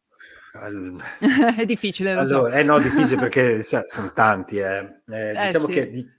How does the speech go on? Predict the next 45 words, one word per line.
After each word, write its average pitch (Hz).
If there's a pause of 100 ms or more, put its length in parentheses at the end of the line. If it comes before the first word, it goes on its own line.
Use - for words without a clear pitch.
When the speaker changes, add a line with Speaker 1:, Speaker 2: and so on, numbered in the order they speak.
(400)
Speaker 1:
di 123
Kaiju 165
mi 180
è -
piaciuto 131
tantissimo 135
lavorare 110
anche 104
al 98
lancio, 87
devo 85
dire. 82 (340)
Tutto -
Speaker 2:
Ah, 202
Speaker 1:
quello 202
Speaker 2:
sì, 226
che 190
è -
Speaker 1:
abbiamo -
Speaker 2:
stata 180
una 170
Speaker 1:
fatto 175
Speaker 2:
cosa 170
Speaker 1:
è -
stato -
Speaker 2:
assurda, 165
lo 131
so, 139
lo 165
Speaker 1:
complesso, -
Speaker 2:
so. 131
Speaker 1:
è 123
stato 117
difficile, 123
ma, 95
mm, 98 (240)
è 98
stato -
molto 98
appagante. 85 (680)
Eh, 120
mi 135
è 147
piaciuto 143
tantissimo 110